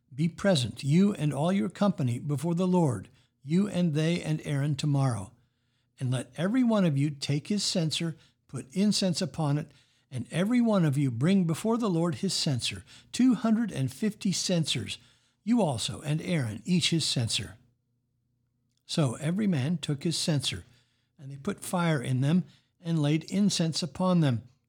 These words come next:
and they stood at the entrance of the tent of meeting with Moses and Aaron. Then Korah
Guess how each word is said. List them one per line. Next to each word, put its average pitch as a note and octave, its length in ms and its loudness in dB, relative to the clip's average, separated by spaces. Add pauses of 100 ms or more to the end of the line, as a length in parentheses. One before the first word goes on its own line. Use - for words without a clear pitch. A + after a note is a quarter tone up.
(100)
and C#3+ 100 0
they C3+ 80 0
stood G3+ 460 0
at C3+ 100 -8
the - 160 -8
entrance F3+ 440 0
of B2+ 100 -8
the B2 100 -6
tent F3+ 300 -2
of G#3 80 -6
meeting C3+ 420 0
with F#3+ 220 0
Moses D3+ 560 0
and D3 260 -4
Aaron. G#2 440 -6 (1120)
Then C#3 200 -2
Korah C#3 540 -2